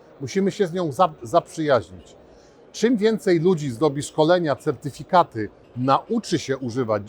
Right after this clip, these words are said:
G P T, Gemini, y, Copilota, tych wszystkich nowych produktów z, z wbudowanym Gen A I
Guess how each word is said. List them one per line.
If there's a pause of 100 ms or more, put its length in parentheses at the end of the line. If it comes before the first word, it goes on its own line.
(520)
G
P
T, (100)
Gemini, (520)
y, (280)
Copilota, (240)
tych
wszystkich
nowych (260)
produktów
z,
z
wbudowanym
Gen (420)
A
I